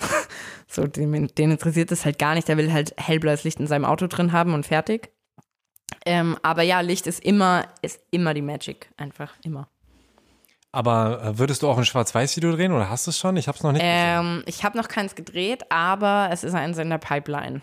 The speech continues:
Speaker 2: Okay.
Speaker 1: Ja.
Speaker 2: Und, äh, gibt es denn auch Punkte, also Licht, äh, denke ich mal, kann man auch unterschätzen, aber gibt es denn auch Punkte, äh, die du häufig unterschätzt oder vernachlässigt
Speaker 1: Ja.
Speaker 2: siehst?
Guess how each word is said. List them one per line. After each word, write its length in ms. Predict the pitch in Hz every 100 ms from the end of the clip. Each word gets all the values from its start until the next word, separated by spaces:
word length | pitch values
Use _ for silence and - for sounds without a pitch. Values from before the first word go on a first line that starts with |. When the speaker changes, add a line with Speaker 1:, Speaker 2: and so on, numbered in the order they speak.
| -
Speaker 2:
Okay. 420 | 156 143 87 80 78 _ _ -
Speaker 1:
Ja. 220 | 151 - _ - _ _ _ _ -
Speaker 2:
Und, 360 | 123 123 117 -
äh, 180 | 123 110
gibt 280 | 104 -
es 80 | 151
denn 120 | 147
auch 220 | 131 123 -
Punkte, 460 | 143 156 139 120
also 200 | 113 104
Licht, 380 | 101 110 131 -
äh, 160 | 135 110
denke 220 | 107 110
ich 80 | 107
mal, 100 | 104
kann 160 | 117
man 160 | 123 131
auch 80 | 113
unterschätzen, 540 | 120 120 - 117 120
aber 160 | 104 104
gibt 140 | -
es 100 | -
denn 140 | 117
auch 180 | 107 107
Punkte, 540 | 117 113 110 101 101 98
äh, 40 |
die 540 | 92 104 101 104 98 98
du 220 | 101 87
häufig 340 | 117 113 117
unterschätzt 560 | 120 104 - 127 - -
oder 220 | 110 104
vernachlässigt 680 | - 107 113 127 120 123 -
Speaker 1:
Ja. 60 |
Speaker 2:
siehst? 180 | 151 -